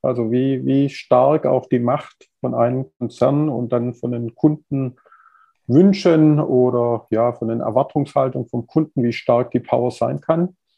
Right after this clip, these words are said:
Ähm, das, äh, ist momentan, ja, wo wir wirklich, äh, intensiv beobachten, unter anderem natürlich mit dem Android Automotive.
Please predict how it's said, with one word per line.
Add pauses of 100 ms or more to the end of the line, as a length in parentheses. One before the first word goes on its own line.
(300)
Ähm,
das,
äh,
ist
momentan, (580)
ja, (120)
wo
wir
wirklich,
äh,
intensiv
beobachten, (220)
unter
anderem
natürlich
mit
dem
Android
Automotive.